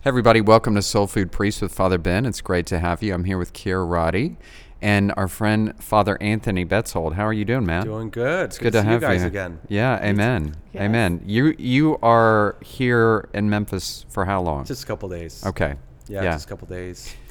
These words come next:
Speaker 2: Yeah, I was called in to do a, a couple podcasts, uh,
Speaker 1: Yeah.
Speaker 3: Yeah, just
Speaker 2: by,
Speaker 3: for
Speaker 2: by a
Speaker 3: us.
Speaker 2: famous priest, uh,
Speaker 3: Yeah.
Speaker 2: in Memphis. So
Speaker 3: Yeah.
Speaker 1: Very
Speaker 2: yeah, I thought,
Speaker 1: annoying.
Speaker 2: yeah,
Speaker 1: Yeah.
Speaker 2: yeah. He,
Speaker 1: We all
Speaker 2: nice
Speaker 1: have our crosses,
Speaker 2: hairstyle, nice
Speaker 1: Father.
Speaker 2: hairstyle,
Speaker 1: Yeah,
Speaker 2: but, um,
Speaker 1: yeah.
Speaker 2: but
Speaker 1: Yeah,
Speaker 2: yeah, so
Speaker 1: we all
Speaker 2: it's
Speaker 1: have our
Speaker 2: good.
Speaker 1: crosses.
Speaker 2: <laughs>
Speaker 1: Yeah.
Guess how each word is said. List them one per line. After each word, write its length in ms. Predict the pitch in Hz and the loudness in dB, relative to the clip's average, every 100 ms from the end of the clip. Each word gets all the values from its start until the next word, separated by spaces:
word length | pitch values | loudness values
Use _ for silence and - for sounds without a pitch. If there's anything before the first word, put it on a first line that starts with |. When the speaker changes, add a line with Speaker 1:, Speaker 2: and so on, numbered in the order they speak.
| - - - | -20 -20 -8
Speaker 2:
Yeah, 240 | 107 101 | -6 -4
I 120 | 104 | -6
was 140 | 101 - | -8 -10
called 300 | 117 107 104 | -6 -6 -6
in 80 | |
to 80 | 101 | -10
do 220 | 92 101 | -10 -10
a, 60 | 92 - - 104 | -10 -16 -18 -14
a 20 | |
couple 240 | 107 95 | -12 -14
podcasts, 760 | - 90 92 - 82 78 - - - - | -12 -12 -12 -14 -14 -14 -18 -20 -20 -16
uh, 240 | 98 92 90 | -12 -8 -4
Speaker 1:
Yeah. 100 | 120 - | -2 0
Speaker 3:
Yeah, 240 | 247 254 | 0 2
just 100 | - | 0
Speaker 2:
by, 80 | 110 | 2
Speaker 3:
for 140 | 254 | 2
Speaker 2:
by 120 | 185 135 | 2 0
a 40 | |
Speaker 3:
us. 100 | - | -2
Speaker 2:
famous 320 | 117 107 98 | -4 -4 -8
priest, 640 | - - 101 95 - - - | -12 -10 -10 -8 -12 -16 -16
uh, 360 | 98 90 87 87 | -10 -6 -6 -6
Speaker 3:
Yeah. 60 | 95 | -8
Speaker 2:
in 100 | 92 | -10
Memphis. 400 | 95 95 92 - | -10 -12 -14 -14
So 380 | - 90 85 - - - | -12 -10 -10 -14 -14 -4
Speaker 3:
Yeah. 80 | 226 | 4
Speaker 1:
Very 240 | 139 143 | 6 8
Speaker 2:
yeah, 60 | 120 | 6
I 20 | |
thought, 60 | 107 | 2
Speaker 1:
annoying. 580 | 98 107 120 131 139 | 2 4 4 2 -2
Speaker 2:
yeah, 320 | 107 95 90 87 - | -6 -6 -8 -8 -6
Speaker 1:
Yeah. 460 | - 113 110 95 90 | 0 2 2 0 -4
Speaker 2:
yeah. 180 | 98 85 - - - - | -8 -8 -10 -12 -14 -12
He, 220 | 151 165 160 | -6 -6 2
Speaker 1:
We 140 | 131 | 8
all 120 | 156 | 10
Speaker 2:
nice 80 | 147 | 12
Speaker 1:
have 100 | 131 | 8
our 80 | 170 | 8
crosses, 300 | 113 107 123 | 8 8 8
Speaker 2:
hairstyle, 220 | 101 85 | 2 0
nice 180 | 85 85 | 0 0
Speaker 1:
Father. 120 | 78 113 | 0 -4
Speaker 2:
hairstyle, 440 | 107 - 90 90 | -6 -8 -4 2
Speaker 1:
Yeah, 200 | 110 98 | 4 4
Speaker 2:
but, 220 | 95 - | 2 -6
um, 220 | 107 95 101 | -8 -6 -2
Speaker 1:
yeah. 200 | 92 87 - - - 370 | -2 -4 -12 -18 -6 -6
Speaker 2:
but 140 | 98 101 | -4 -2
Speaker 1:
Yeah, 60 | |
Speaker 2:
yeah, 200 | 104 92 | 0 0
so 120 | 95 | 0
Speaker 1:
we 80 | 120 | 4
all 120 | 127 117 | 6 6
Speaker 2:
it's 60 | |
Speaker 1:
have 20 | |
our 80 | 98 | 2
Speaker 2:
good. 80 | 90 | 0
Speaker 1:
crosses. 880 | 90 85 - - 131 - 160 - 143 | 0 0 -4 -2 -2 2 0 0 -2
Speaker 2:
<laughs> 40 | |
Speaker 1:
Yeah. 340 | 101 87 76 | 2 0 0